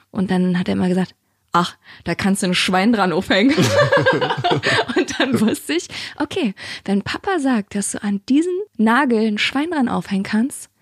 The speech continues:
dann ist der richtig fest. Vielen Dank, Papa, auch nochmal an dieser Stelle. <laughs>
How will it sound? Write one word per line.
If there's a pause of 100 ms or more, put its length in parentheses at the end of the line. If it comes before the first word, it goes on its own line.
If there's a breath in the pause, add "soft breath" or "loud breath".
(480 soft breath)
dann (140)
ist
der
richtig
fest.
Vielen
Dank,
Papa,
auch
nochmal
an
dieser
Stelle.
<laughs>